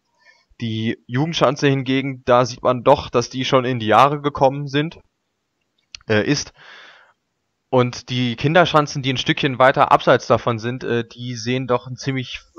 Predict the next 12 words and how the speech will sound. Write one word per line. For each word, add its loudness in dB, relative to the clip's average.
verkümmert 0
aus. -2
Also -8
das -10
scheint 0
wirklich -4
so -8
zu -12
sein, 0
dass -2
dieser 0
Trend, 0